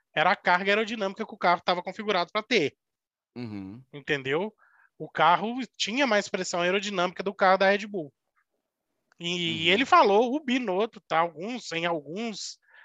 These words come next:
Speaker 1: é, jornais, né, falam que a Ferrari ainda não liberou o po-, o motor todo.
Speaker 2: Uhum.
Speaker 1: Entendeu? Mas vamos ver.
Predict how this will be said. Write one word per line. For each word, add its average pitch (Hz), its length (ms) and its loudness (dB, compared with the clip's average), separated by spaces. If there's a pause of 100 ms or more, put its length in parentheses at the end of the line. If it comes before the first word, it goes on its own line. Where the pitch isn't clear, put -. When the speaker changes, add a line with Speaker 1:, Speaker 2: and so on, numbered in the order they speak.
(160)
Speaker 1:
é, 160 300 2
jornais, 143 640 0
né, 180 220 -4 (400)
falam 175 400 4
que - 140 -4
a 202 80 2
Ferrari 208 320 2
ainda 226 220 0
não 220 160 -4
liberou 233 340 -2
o 220 60 -8
po-, 240 200 -2 (140)
o 202 240 -8
motor 214 320 -6
todo. 185 420 0 (680)
Speaker 2:
Uhum. 107 560 -10 (140)
Speaker 1:
Entendeu? 143 420 -8
Mas 240 400 2
vamos 285 320 0
ver. 254 240 0